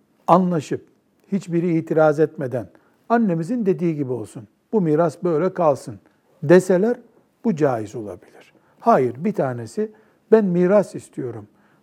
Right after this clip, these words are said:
babamdan düşen mirası almak istiyorum dese annesinin annelik hakkını kullanarak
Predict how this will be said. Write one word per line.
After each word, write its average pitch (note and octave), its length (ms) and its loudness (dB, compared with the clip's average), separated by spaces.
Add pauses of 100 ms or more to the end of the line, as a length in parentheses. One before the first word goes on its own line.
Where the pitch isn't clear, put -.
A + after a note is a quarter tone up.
(120)
babamdan F3+ 520 2
düşen D#3+ 280 -6
mirası D3+ 500 0
almak D#3 360 0
istiyorum A#2 540 -10
dese C#3+ 400 2 (640)
annesinin C3+ 840 -2 (520)
annelik G3 720 2 (260)
hakkını D3 840 0
kullanarak E3 880 2